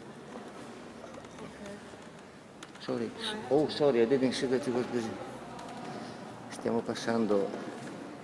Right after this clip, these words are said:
sempre nella stessa sala dall'altra parte. Come vedete la qualità a me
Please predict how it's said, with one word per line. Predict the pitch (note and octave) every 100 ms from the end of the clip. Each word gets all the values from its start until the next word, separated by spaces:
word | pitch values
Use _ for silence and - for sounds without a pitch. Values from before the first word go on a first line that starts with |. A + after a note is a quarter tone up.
| - - - - - - - - - - - -
sempre | - A2 G#2+
nella | G#2+ G#2+
stessa | - A2+ A2
sala | - G#2+ G#2 G2+ F#2+ - - - - -
dall'altra | G2+ G2+ G2 A2+
parte. | - B2 B2+ - C3 B2+
Come | A#2 A2
vedete | A2 A#2+ A2+ A2+ G#2 - - - - - - - - -
la | A2+
qualità | - A2 G#2 - B2+ A2 D2+ - - -
a | G#2
me | A2 A#2 A2